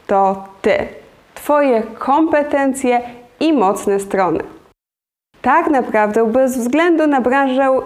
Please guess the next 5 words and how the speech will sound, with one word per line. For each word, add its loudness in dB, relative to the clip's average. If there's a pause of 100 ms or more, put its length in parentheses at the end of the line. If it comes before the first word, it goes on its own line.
(140)
klientów 0
można 0
znaleźć -2 (280)
niemalże 0
na 0